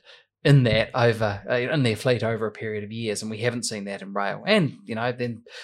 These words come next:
people listening will say, "Well, yes, but that's why we need to invest billions of dollars to invest in, in, in better quality, uh,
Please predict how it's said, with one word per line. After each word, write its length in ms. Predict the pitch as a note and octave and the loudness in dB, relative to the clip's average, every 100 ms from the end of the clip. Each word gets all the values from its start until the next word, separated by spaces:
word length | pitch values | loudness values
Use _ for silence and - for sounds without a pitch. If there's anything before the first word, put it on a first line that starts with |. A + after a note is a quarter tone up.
| - | -2
people 300 | C3 B2 G#2+ | -2 -2 -2
listening 340 | B2 - A#2+ | 0 2 0
will 80 | A#2 | -2
say, 160 | A#2 B2+ | 0 4
"Well, 260 | E3+ F#3 C3+ | 8 10 8
yes, 200 | C#3+ - | 4 2
but 120 | A2 | -2
that's 200 | D3+ - | -2 2
why 120 | C#3+ | 2
we 80 | C3+ | 4
need 140 | D3 | 2
to 100 | C#3 | 0
invest 300 | B2 C3+ - | -2 -2 0
billions 260 | D3 C#3 B2 | 2 2 0
of 80 | A#2 | 4
dollars 400 | C#3 C3 G#2+ - | 4 6 2 -2
to 120 | A#2+ | -2
invest 380 | A#2+ C#3+ C#3 - | -2 0 0 0
in, 220 | B2+ B2 - - - - | 0 0 -6 -18 -8 2
in, 260 | C#3 C3+ C3 | 4 4 4
in 140 | C#3+ | 2
better 280 | C3 C#3 C3+ | 6 6 6
quality, 720 | - C3+ C3 B2 C3 B2+ B2 - - _ - | 4 4 4 4 2 0 -4 -14 -20 _ -4
uh, 380 | B2+ A#2+ A#2 | 2 4 2